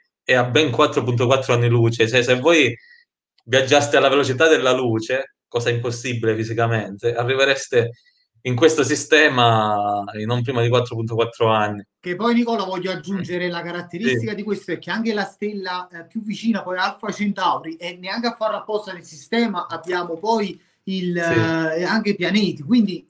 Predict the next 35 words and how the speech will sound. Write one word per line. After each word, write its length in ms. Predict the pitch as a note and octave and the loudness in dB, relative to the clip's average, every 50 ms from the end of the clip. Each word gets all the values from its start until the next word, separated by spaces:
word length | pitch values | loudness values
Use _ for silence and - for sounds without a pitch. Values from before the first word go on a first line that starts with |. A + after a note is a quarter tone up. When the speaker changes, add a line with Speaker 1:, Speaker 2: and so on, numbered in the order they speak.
| _ _ | _ _
Speaker 1:
Esatto, 280 | - B2+ F3+ F3 C3+ A#2+ | -4 0 2 4 6 4
Speaker 2:
pensate 220 | - - - G#2 | 4 2 0 0
anche 140 | G#2 B2 B2+ C3+ | 2 2 2 2
Speaker 1:
abbiamo 80 | C#3 | 2
Speaker 2:
al 60 | C#3 | 2
fatto 200 | - D3 C#3+ D3 | 2 4 4 4
di 60 | C#3+ - | 4 4
Speaker 1:
trovato 200 | C#3+ C3+ C3 B2+ | 2 2 2 2
Speaker 2:
quanto 320 | A3+ B3+ C#4 A#3 B3 A#3 | 0 0 -2 0 -2 -4
siano 340 | A#3 - A#3+ A3+ G#3+ G#3 G3+ | -2 -2 -4 -4 -4 -6 -6
comuni 580 | - G3 G3 G3 A#3+ C#4 B3+ G#3+ E3+ E3 D#3+ C#3+ | -4 -4 -2 0 0 2 2 0 0 -2 -6 -6
poi, 300 | C3+ D#3+ D#3 C#3 B2+ A#2+ | -6 -6 -6 -6 -6 -6
tra 120 | B2+ C3+ | -6 -4
le 80 | D3 D3+ | -4 -4
altre 280 | D3+ D3+ - G#2 - D#3 | -4 -4 -4 -4 -4 -2
Speaker 1:
Esatto. 180 | A#2 A2 G#2+ | 0 2 2
Speaker 2:
cose, 340 | G2+ - - - B2+ A#2 - _ - - - - | 0 0 -4 -8 -10 -10 -12 _ -20 -20 -12 -2
gli 120 | - E3 | 2 2
esopianeti. 480 | F3 E3+ F3 F3 D#3+ F3 D#3+ D#3 D#3+ E3 | 2 2 2 0 4 6 6 8 8 8
Speaker 1:
Quello, 400 | E3+ D3+ - A2+ G#2+ G2 - _ _ - _ _ | 6 6 4 0 -6 -10 -12 _ _ -20 _ _
esatto, 420 | - C3 B2+ B2 D#3 D3+ D3+ - C3 | 0 2 2 6 4 4 4 4 4
quello 220 | B2+ D#3+ E3+ G3 | 6 6 6 6
che 100 | F#3 F#3 | 4 2
vedete 360 | D3+ C3 C#3+ D3+ E3+ E3 D#3 | 2 4 6 6 6 6 4
nella 180 | C3+ C#3 C#3+ C#3 | 2 4 2 4
foto 220 | C3 F3 F3+ F#3+ | 4 4 2 2
non 100 | E3+ D3 | 2 0
si 120 | - - D3 | 0 -2 -2
vede 200 | B2+ C3 B2+ A#2+ | 0 2 2 2
bene, 360 | A#2+ A2+ A#2+ A2+ A2 A2 A2 | 4 4 4 4 6 4 4
ma 120 | A2 A#2+ B2 | 2 2 2
c'è 160 | B2 - D3+ | 2 4 2
un 240 | D3 D#3 D#3+ D3+ C#3+ | 4 4 2 -2 -2
cerchio 380 | - - E3+ D3+ E3 - C#3+ | 2 2 2 2 2 2 2
rosso. 560 | B2+ A#2 G#2 G2 G2+ - - - - F#2+ F#2+ | 4 4 4 2 0 -4 -8 -10 -10 -10 -12